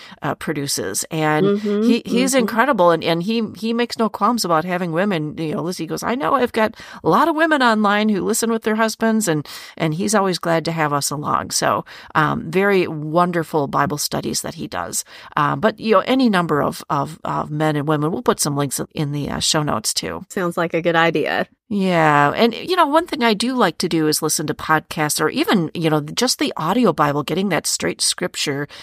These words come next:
Speaker 1: in your ear. There's lots of audio Bibles out there. Um, you know, the, the E S V version is very good. Um, you know, and I, I,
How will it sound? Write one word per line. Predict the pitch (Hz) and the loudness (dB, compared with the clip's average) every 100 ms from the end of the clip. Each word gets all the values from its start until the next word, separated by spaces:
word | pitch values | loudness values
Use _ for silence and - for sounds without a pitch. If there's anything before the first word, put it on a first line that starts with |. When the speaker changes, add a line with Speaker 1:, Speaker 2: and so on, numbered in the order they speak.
| - - | -20 -4
Speaker 1:
in | 180 185 | 0 2
your | 170 165 | 2 0
ear. | - 156 151 | 0 2 2
There's | 151 147 156 | 2 -2 -4
lots | 160 - | -6 -4
of | 165 | -2
audio | - 147 165 160 | -2 -2 0 -2
Bibles | 143 151 156 160 147 - | -2 -2 0 0 0 2
out | 156 - | 0 0
there. | 165 151 151 - - - - | 2 4 4 0 -10 -16 -2
Um, | 147 143 139 139 | 0 2 0 -2
you | |
know, | 147 139 | -2 -2
the, | 147 - - | -4 -4 -2
the | 151 | -2
E | - 190 | 2 4
S | 175 165 | 4 4
V | 160 165 165 | 0 2 2
version | 165 160 165 156 | 2 0 0 -2
is | 165 - | -4 -8
very | - 185 190 160 | -8 -2 -2 -2
good. | 151 143 147 - - - - | 0 0 0 -6 -18 -20 -8
Um, | 143 139 139 139 - | -4 -2 -2 -4 -2
you | 190 | 2
know, | 185 165 | 4 6
and | 175 | 4
I, | - | 0
I, | 170 | -4